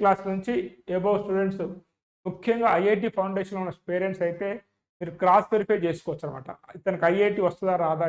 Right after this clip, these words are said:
ఎన్ఐటి, జేఈఈ మెయిన్స్ వరకు ఆగిపోతాడా, ఎక్కడ తను ఇంప్రూవ్ కావాలి అనేటువంటి అన్ని విషయాలు కూడా ఈ టెస్ట్ ద్వారా తెలుస్తాయి.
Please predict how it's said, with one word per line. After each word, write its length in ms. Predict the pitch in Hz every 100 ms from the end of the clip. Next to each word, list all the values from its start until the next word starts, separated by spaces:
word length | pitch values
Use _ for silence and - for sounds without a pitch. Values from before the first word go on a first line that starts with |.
| 160
ఎన్ఐటి, 360 | 170 180 180 185 185 - _ _
జేఈఈ 220 | 170 185 185
మెయిన్స్ 180 | 180 175
వరకు 180 | 165 160 151
ఆగిపోతాడా, 540 | 160 156 165 160 156 143 _ _ _ - 170
ఎక్కడ 200 | 170 220 208
తను 140 | 208 185
ఇంప్రూవ్ 260 | 185 208 190 175
కావాలి 280 | 170 170 170
అనేటువంటి 360 | 160 165 165 160
అన్ని 180 | 202 226
విషయాలు 220 | - 190 175
కూడా 120 | 180 160 -
ఈ 40 | 156 -
టెస్ట్ 180 | - 196
ద్వారా 160 | 180 175 180
తెలుస్తాయి. 380 | 196 - 208